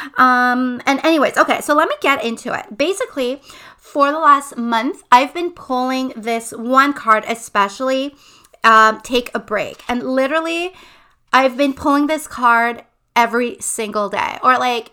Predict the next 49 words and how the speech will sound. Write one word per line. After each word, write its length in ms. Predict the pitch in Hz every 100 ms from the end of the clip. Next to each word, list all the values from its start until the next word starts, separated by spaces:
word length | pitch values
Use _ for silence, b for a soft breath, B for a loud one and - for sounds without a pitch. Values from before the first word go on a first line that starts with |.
| -
maybe 580 | 254 254 269 269 269 - _ _ _
five 380 | - - 254 254
times 640 | - 262 247 247 247 220 -
a 80 |
week, 400 | 233 214 - -
you 100 | 208
know? 300 | 202 196 214 247
Like, 220 | 240 233 _ _
literally, 600 | 277 277 294 339 359 330
this 320 | 285 277 277 -
card 440 | - 247 240 247
is, 140 | 226
like, 220 | 226 220 214
meant, 420 | 208 208 233 _ B B
was 180 | 277 247
meant 240 | 240 226
for 160 | - 302
me. 360 | 294 294 302 311
Um, 460 | 226 220 220 220 220
the 80 | 233
universe 420 | 233 233 233 233
kept 380 | - 226 - _ _ _
telling 280 | - 247 254
me, 120 | 254
telling 260 | 214 226 233
me, 60 |
telling 280 | 220 226 220
me, 100 | 220
telling 280 | 214 214 214
me, 100 | 208
"Take 240 | 220 202
a 60 | 202
break." 260 | 302 196 - B B -
And 100 | 285
I 40 |
was 100 | 330
like, 200 | 330 330
"Well," 400 | 294 285 285 - -
and 140 | 269
I, 140 | 269 - -
at 180 | 302 311
first 220 | 277 370
I 40 |
was 80 | 480
just, 120 | 285
like, 180 | 262 233
laughing 340 | 220 208 247 285
it 120 | 254
off. 420 | 202 208 285 -